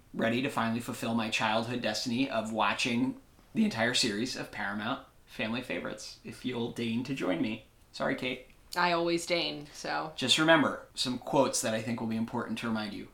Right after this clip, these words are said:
Speaker 1: for better or worse, in sickness and health, and this is a sickness that I have that I wanna watch these,
Speaker 2: Yes.
Speaker 1: so here we are. And I think this collection is a really good representation of not just my childhood experience, I think everybody, especially when we grew up, of, like, you don't know when things are from.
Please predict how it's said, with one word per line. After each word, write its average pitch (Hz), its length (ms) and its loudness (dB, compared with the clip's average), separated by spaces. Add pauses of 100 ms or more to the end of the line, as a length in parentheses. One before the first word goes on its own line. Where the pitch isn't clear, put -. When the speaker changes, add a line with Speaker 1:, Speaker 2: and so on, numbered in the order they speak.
(120)
Speaker 1:
for 127 120 -4
better 113 320 4
or 110 120 -2
worse, 113 420 -4 (240)
in 240 140 6
sickness - 560 8
and - 100 8
health, 139 340 10
and 135 140 4
this 139 160 2
is 127 100 2
a 131 60 2
sickness 117 440 2
that 139 140 4
I 165 100 12
have 135 360 12
that 160 100 10
I 151 120 12
wanna 143 180 10
watch 117 300 6
these, 123 100 2
Speaker 2:
Yes. 117 180 0
Speaker 1:
so 120 220 2
here 135 160 2
we 127 120 4
are. 113 300 4
And 131 80 4
I 131 60 8
think 190 400 4
this 160 160 2
collection 131 460 4
is 135 80 2
a 120 80 0
really 117 400 2
good - 160 2
representation 120 1040 2 (120)
of 98 460 4 (240)
not 170 160 8
just 120 160 0
my 107 140 2
childhood 98 380 -4
experience, 101 400 -8
I 135 40 -4
think - 180 -6
everybody, 98 460 -4
especially 143 520 4
when 113 160 2
we 117 100 2
grew 104 240 -6
up, 95 260 -6
of, 131 260 8
like, 143 300 6
you 156 120 0
don't 151 280 6
know 214 160 8
when 135 300 4
things 135 260 4
are 120 120 0
from. 104 480 -2